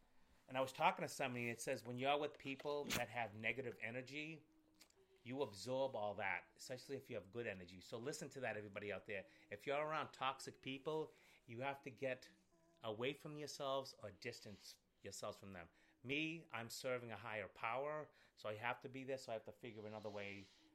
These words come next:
to go in there. So one of the guys says, "Well, you should do an energy cleaning."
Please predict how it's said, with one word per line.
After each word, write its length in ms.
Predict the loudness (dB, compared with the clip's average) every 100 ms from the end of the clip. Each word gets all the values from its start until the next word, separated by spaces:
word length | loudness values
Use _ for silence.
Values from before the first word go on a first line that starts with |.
| -20 -20 -20 -20 -20 -14
to 80 | 0
go 200 | 2 4
in 120 | 4
there. 120 | 2
So 240 | 0 6 8
one 160 | 8 6
of 60 |
the 60 | 6
guys 360 | 8 10 8 6
says, 280 | 6 6
"Well, 100 | 6 2
you 100 | 2
should 180 | 0
do 120 | 2 0
an 80 | 4
energy 320 | 4 4 0
cleaning." 480 | -6 -8 -4 -4